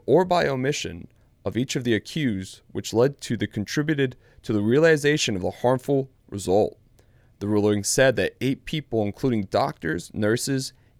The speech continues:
and a psychologist who cared for Maradona at the time of his death, are accused of simple homicide,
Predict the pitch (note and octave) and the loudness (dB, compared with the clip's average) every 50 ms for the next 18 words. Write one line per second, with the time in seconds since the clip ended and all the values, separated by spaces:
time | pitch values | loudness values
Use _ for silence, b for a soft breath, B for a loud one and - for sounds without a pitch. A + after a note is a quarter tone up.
0 | _ - C#3 D#3+ D#3+ - - D3+ - - - E3+ D3+ - D3 C#3+ - F#2 F#2 G2 | _ -4 -2 -2 -2 -2 -2 -2 -2 -2 -2 0 2 2 0 0 -2 -4 -4 -4
1 | - - - - A#2 B2 G#2+ - - C3+ C3+ D3 E3 - - D3+ D3 C#3 C3+ C#3 | -4 -6 -8 -8 -10 -10 -10 -6 -4 -2 0 0 -2 -2 -4 -4 -2 0 0 0
2 | C#3 C3+ C#3 C#3+ C3+ A#2+ A2 - G#2 G2+ - - C3+ C3+ C#3 C3+ A#2+ A2 G#2 - | 0 0 0 0 2 0 0 -2 -4 -6 -6 -4 -4 -2 -2 -2 -2 -2 -4 -2
3 | - C3+ C#3 A2+ G#2 - _ b b b b b b b - - F#2+ D2+ - - | 0 2 2 0 -2 -6 _ b b b b b b b -4 -4 -2 -2 -4 -6
4 | - E3 E3 D3+ - A#2+ G2 - - - - E3 E3+ - D#3+ - - C#3+ C#3 D3+ | -6 -6 -6 -4 -2 -4 -2 -2 -2 -2 -2 -2 -2 -4 -4 -4 -4 -4 -4 -2
5 | C3 - - - - - - - | -2 -2 -4 -4 -6 -8 -12 -16